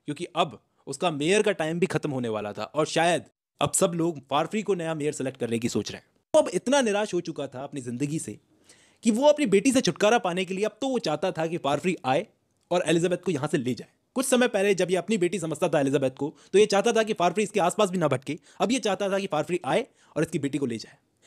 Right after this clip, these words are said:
यहाँ एलिजाबेथ अपनी माँ की कब्र पर हमेशा विजिट करती थी। सोचने लगी कि काश मैं भी अपनी माँ के साथ मर जाती। हाँ, एक औरत इसे बार बार मिलती थी। अब ये औरत कौन थी?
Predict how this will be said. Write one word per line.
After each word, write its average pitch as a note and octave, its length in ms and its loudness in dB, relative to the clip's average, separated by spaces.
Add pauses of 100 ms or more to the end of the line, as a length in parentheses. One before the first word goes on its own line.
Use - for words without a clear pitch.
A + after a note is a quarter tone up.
(140)
यहाँ D#3 180 4
एलिजाबेथ G#3+ 320 2
अपनी F3+ 280 -10
माँ E3 180 -4
की F3+ 80 -6
कब्र D#3+ 220 -8
पर D#3+ 220 -6 (560)
हमेशा F#3+ 220 4
विजिट D#3 260 0
करती D3 240 -4
थी। C#3+ 160 -14 (320)
सोचने B3 280 0
लगी A#3 140 4
कि A#3+ 100 0
काश G#3 320 0
मैं F3+ 160 2
भी G#3 80 2
अपनी F#3+ 160 2
माँ D3+ 160 -2
के F3+ 80 -8
साथ D#3+ 180 -4
मर C3 120 -2
जाती। G#2+ 280 -12 (340)
हाँ, A3 80 4
एक A3 180 4
औरत G#3+ 260 2
इसे A3 160 -4
बार D3+ 260 -2
बार F3+ 160 -2
मिलती A#2 260 -12
थी। - 200 -20 (400)
अब E3+ 100 -8
ये A3+ 60 4
औरत C4+ 260 4
कौन G#3 200 6
थी? - 180 -12